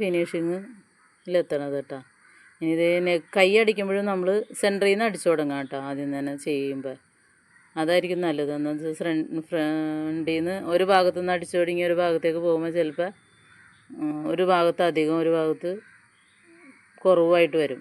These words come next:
അപ്പോൾ എന്താ പ-, പറ്റണേന്ന് വെച്ചാൽ നമ്മുടെ, ഉം, കൈയുടെ സെൻറ്റർ മാറിപ്പോയിട്ട് ഈ കഴുത്തൊക്കെ കയറിപ്പോവും. ക-, കൈയുടെ സെൻറ്റർ കറക്റ്റായിട്ടല്ല നമ്മൾ സ്റ്റിച്ച് ചെയ്തെങ്കിൽ നെക്ക് ഇങ്ങനെ ബാക്കിലോട്ട്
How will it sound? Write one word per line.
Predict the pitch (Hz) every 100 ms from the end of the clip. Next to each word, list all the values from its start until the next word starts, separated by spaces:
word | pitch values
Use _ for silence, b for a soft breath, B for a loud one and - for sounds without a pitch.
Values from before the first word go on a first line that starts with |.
| 160
അപ്പോൾ | 156 185
എന്താ | 190 190
പ-, | 202 190 180 175
പറ്റണേന്ന് | 185 185 175 170 180
വെച്ചാൽ | 170 180 175
നമ്മുടെ, | 170 165 175 190 _ b b b b _ 170
ഉം, | 165 156 156
കൈയുടെ | 175 170 175 185
സെൻറ്റർ | 202 175 165 190 202 302 185
മാറിപ്പോയിട്ട് | 180 175 175 180 165 165 180 175
ഈ | 180 196
കഴുത്തൊക്കെ | 180 170 196 180 185
കയറിപ്പോവും. | 196 170 160 170 165 147 - _ - -
ക-, | 165 160 160 160 160
കൈയുടെ | 180 180 196
സെൻറ്റർ | 220 190 175 214
കറക്റ്റായിട്ടല്ല | 226 196 - 196 190 190 180 180
നമ്മൾ | 175 175 175
സ്റ്റിച്ച് | - 175 -
ചെയ്തെങ്കിൽ | 175 165 165 170 208 _ b b b - - 185
നെക്ക് | 175 - 202
ഇങ്ങനെ | 196 185 185 190 - - 175
ബാക്കിലോട്ട് | 175 170 160 170 165 180